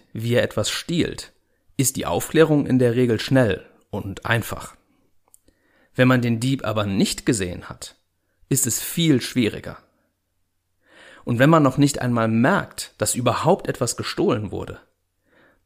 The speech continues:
dann war es das perfekte Verbrechen. Wenn mir nicht bewusst wird, dass etwas fehlt, gibt es ja gar keinen Hinweis für einen Diebstahl. Dann gehen in meinem Haus Dinge vor,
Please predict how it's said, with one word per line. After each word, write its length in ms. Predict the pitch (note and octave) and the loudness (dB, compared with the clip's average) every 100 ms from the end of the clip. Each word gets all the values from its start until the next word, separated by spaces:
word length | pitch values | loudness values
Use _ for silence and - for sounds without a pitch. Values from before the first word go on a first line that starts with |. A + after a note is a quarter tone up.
| _ | _
dann 340 | B2 C#3 C#3+ | 4 6 6
war 200 | A#2+ B2 | 4 2
es 120 | A#2 - | 0 -2
das 200 | G#2 - | -6 -6
perfekte 600 | F2 - - A#2 - A2+ | -8 -6 -4 -4 -4 -8
Verbrechen. 560 | - - F2 - - - _ _ _ _ _ _ _ _ _ _ _ _ _ _ - | -8 -8 -8 -10 -12 -18 _ _ _ _ _ _ _ _ _ _ _ _ _ _ -6
Wenn 160 | A#2 B2 | 0 4
mir 80 | A#2+ | 4
nicht 180 | B2+ | 2
bewusst 540 | - A#2 D#3 A3+ - F#2 | 0 2 6 4 2 -4
wird, 360 | F2+ - - | -8 -10 -12
dass 120 | A2 A#2 | -10 -8
etwas 340 | A#2 A#2+ A#2 | -4 -2 -2
fehlt, 520 | - C#3 - - - _ _ _ _ _ _ - | 2 2 0 -6 -18 _ _ _ _ _ _ 0
gibt 180 | D3 C#3 | 0 2
es 120 | A#2 | 0
ja 100 | A2+ | 0
gar 160 | A#2+ | 0
keinen 300 | B2 C3 A2 | -2 -2 -2
Hinweis 560 | G#2 F3+ F#3 A2 G2+ - | 2 6 6 4 -2 -4
für 180 | - F#2+ | -2 -2
einen 200 | G#2+ G#2+ | -2 -4
Diebstahl. 600 | D3+ F#3 - - - - _ _ _ _ _ _ _ _ _ - - - | -6 -8 -10 -12 -14 -18 _ _ _ _ _ _ _ _ _ -20 -20 0
Dann 160 | D#3+ D#3 | 4 6
gehen 240 | F3+ F3+ | 8 6
in 80 | C#3 | 6
meinem 380 | C3+ C3 B2+ A2 | 6 6 4 2
Haus 240 | A2+ - | -2 0
Dinge 240 | F3 D#3 | 2 2
vor, 460 | A2+ A2+ G#2+ D3 - | 2 2 2 2 -2